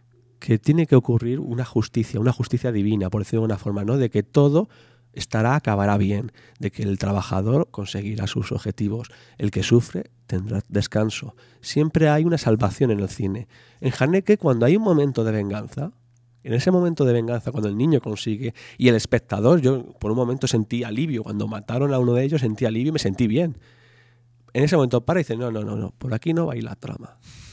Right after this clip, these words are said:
Eh, por aquí no va a ir la trama. La vida es absurda, la vida puede tener muchos momentos de sinsentido y no hay, no, no hay que esperar una justicia, ese momento de rendición, de venganza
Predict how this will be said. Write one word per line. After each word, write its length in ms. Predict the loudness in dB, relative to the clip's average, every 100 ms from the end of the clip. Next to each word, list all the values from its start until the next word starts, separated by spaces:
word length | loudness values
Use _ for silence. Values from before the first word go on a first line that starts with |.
| -20 -20 _ _ _ _ _ -14 -6
Eh, 120 | -2
por 80 | 0
aquí 120 | 0
no 100 | 2
va 60 |
a 20 | 0
ir 60 |
la 80 | -2
trama. 300 | -4 -4 -4
La 260 | 0 0 2
vida 420 | 0 -2 -6 -8
es 160 | -6
absurda, 500 | -8 -6 -4 -4 -4
la 240 | -4 -4 -4
vida 240 | -4 -4
puede 220 | 0 0
tener 260 | 0 -2 0
muchos 240 | -2 -2
momentos 320 | 0 0 0 -2
de 80 |
sinsentido 640 | -2 -2 0 0 2 2 0 -6 -20 -20 _ -4
y 180 | 0 2
no 280 | 4 4 4
hay, 260 | 2 0
no, 400 | -2 -2 0 -2
no 100 | -2
hay 60 | -6
que 80 | -6
esperar 240 | -4 -2
una 100 | -2
justicia, 480 | 0 -2 -2 -6 -4
ese 140 | -2
momento 320 | 0 2 4 4
de 80 |
rendición, 400 | 4 0 -4 -4
de 80 | -2
venganza 500 | -2 -2 -6 -2 -4